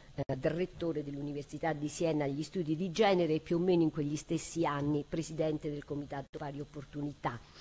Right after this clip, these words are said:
e, eh, avevo un terreno fertile alle spalle, abilmente arato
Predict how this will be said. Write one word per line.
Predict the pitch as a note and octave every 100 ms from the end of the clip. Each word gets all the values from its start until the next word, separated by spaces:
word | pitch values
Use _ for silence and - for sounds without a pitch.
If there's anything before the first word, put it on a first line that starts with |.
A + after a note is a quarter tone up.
| - - - - -
e, | A3 G#3+
eh, | F3 D3+ D3+ -
avevo | F3 F#3 D#3+
un | E3
terreno | - D3+ E3+ D#3
fertile | C#3+ C#3 C#3 - C#3 C3+ B2+ C3 - - C#3+
alle | C#3+
spalle, | C#3+ - D#3+ B2+ C3+ C#3 -
abilmente | D#3 E3 F#3 G3 F#3 G#3+
arato | G3+ C#3+ B2 -